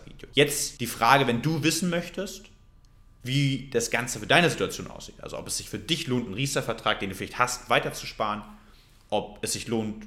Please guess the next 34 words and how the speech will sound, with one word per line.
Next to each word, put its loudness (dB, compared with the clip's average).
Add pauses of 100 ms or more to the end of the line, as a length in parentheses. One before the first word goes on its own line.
(120)
eine -8
Rürup-Rente 2
in -8
deinem 4
Fall 0
mal -2
anzuschauen, -2
weil 0
du -8
mehr 6
verdienst -2 (260)
und -12
vielleicht -6
auch -6
mehr 0
Steuerrückerstattung 0
bekommst, -10 (340)
oder 8
ob 2
auch 2
die -8
private 2
Altersvorsorge -6
für -12
dich -4 (640)
die -8
beste 4
Möglichkeit 0
ist, -2
dann 4
melde 6
dich -4
einfach 0
mal. 0